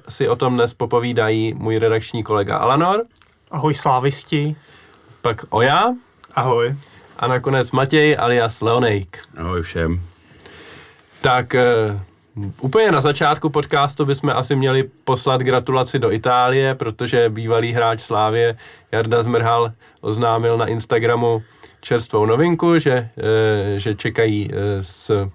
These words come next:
Speaker 1: manželkou nebo přítelkyní, teď úplně nevím, jaký mají rodinný status, potomka, takže, eh, za nás, za všechny určitě velká gratulace. A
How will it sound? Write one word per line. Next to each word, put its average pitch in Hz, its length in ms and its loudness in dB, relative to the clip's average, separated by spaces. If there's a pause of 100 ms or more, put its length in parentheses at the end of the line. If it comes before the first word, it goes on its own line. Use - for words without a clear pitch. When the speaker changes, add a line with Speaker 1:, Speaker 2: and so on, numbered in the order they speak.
Speaker 1:
manželkou 107 520 -2
nebo 101 180 -2
přítelkyní, 107 640 -2
teď 98 220 -8
úplně 98 300 -4
nevím, 101 420 -2
jaký 107 300 -4
mají 104 220 0
rodinný 104 300 0
status, 123 400 -2 (400)
potomka, 151 520 2
takže, 117 460 0 (400)
eh, 110 420 2
za 120 140 0
nás, 117 500 0
za 120 100 2
všechny 117 360 -2
určitě 110 340 0
velká 107 340 0
gratulace. 147 640 -2 (1120)
A 113 500 2